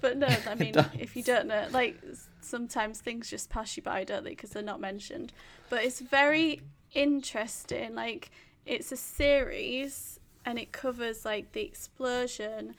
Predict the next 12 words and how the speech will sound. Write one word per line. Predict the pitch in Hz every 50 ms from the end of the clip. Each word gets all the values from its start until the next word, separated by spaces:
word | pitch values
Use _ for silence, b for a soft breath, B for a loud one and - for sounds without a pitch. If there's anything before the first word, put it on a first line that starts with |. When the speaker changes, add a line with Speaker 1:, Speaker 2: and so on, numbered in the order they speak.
| b b b b b -
Speaker 1:
and | 226 226 226
then | 226 220 226
how | 226 - - - 233 226 226 226 226 226 226
they | 208 233 226 220
dealt | 214 - 233 233 233 226 -
with | 254 262 247 269
it, | 277 330 381 359 -
'cause | - - 294 277
they | - 285 269
didn't, | 247 - 262 247 277 285 294 285 - -
like, | 247 240 240 233 - - 226
react | 233 226 214 214 - - - -